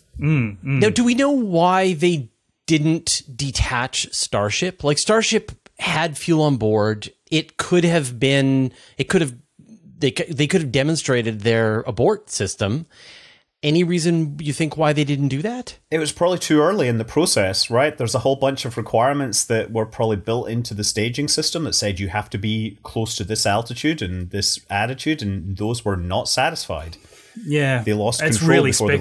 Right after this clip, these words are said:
Speaker 1: speculative
Speaker 3: close
Speaker 1: at
Speaker 3: to
Speaker 1: that
Speaker 3: that.
Speaker 1: point. Um, it's just hard
Speaker 3: Like,
Speaker 1: to
Speaker 3: it's
Speaker 1: know.
Speaker 3: not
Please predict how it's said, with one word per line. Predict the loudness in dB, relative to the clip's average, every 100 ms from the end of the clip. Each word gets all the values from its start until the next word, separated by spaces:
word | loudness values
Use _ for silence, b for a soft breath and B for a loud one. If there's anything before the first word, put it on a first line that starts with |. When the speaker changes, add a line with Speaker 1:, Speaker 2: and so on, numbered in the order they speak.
| 2
Speaker 1:
speculative | 2 0
Speaker 3:
close | 0
Speaker 1:
at |
Speaker 3:
to |
Speaker 1:
that | 0
Speaker 3:
that. | -2 0
Speaker 1:
point. | -2 -2 -6 _ _ -10
Um, | -6 -4 -4 -6 -8 -8
it's | -6 -4
just | -2 -4
hard | -2 -2 0
Speaker 3:
Like, | 0
Speaker 1:
to | 2
Speaker 3:
it's | 4
Speaker 1:
know. |
Speaker 3:
not | 4